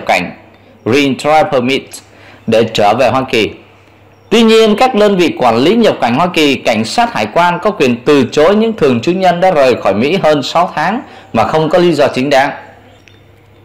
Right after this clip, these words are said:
Vì vậy, trước khi các thường trú nhân có ý định rời khỏi Mỹ hơn sáu tháng và mong muốn trở lại Mỹ một cách hợp pháp và bình an vô sự,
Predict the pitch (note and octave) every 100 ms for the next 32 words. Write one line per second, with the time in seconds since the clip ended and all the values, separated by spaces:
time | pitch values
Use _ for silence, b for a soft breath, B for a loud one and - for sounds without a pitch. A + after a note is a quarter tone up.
0 | _ C3 F3+ F3+ F3 - C4 A#3+ A3 B3+
1 | B3 E3+ E3 E3 A#3 A#3+ A3 G#3+ A#3 A#3+
2 | F#3+ D3+ C#3+ D3+ - A#2+ A#2 E3 B3 G3
3 | G3 F#3 G#3+ A#3+ F#3+ A#3 A#3+ C#3 D#3+ F3
4 | G3 A3+ - A#2 A#2 A2+ D3+ G#3+ E3+ -
5 | G3 - A#2+ - F#3+ B3+ - B B -
6 | B2+ B2 A#2+ B2 D#3+ E3 C#3+ F#3 F3+ D#3
7 | C3+ -